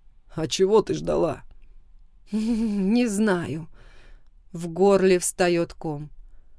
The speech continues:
Speaker 2: Но когда человек действительно не виноват, то он хотя бы пробует всё как-нибудь объяснить, а не просто сливается.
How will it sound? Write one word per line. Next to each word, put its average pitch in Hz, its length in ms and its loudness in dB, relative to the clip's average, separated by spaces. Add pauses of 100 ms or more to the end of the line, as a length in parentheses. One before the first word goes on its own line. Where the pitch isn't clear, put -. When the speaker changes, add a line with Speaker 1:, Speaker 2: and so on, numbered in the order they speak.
(680)
Speaker 2:
Но 240 160 4
когда 208 680 0 (180)
человек 202 560 -2
действительно 190 760 -4
не 185 160 4
виноват, 196 600 -2 (960)
то 208 360 2 (260)
он 233 240 2
хотя 233 460 -2
бы 233 160 0
пробует 202 640 2
всё - 300 0
как-нибудь 190 580 -4
объяснить, 208 800 -4 (540)
а 196 160 2
не 196 180 2
просто 254 480 0
сливается. 185 760 -2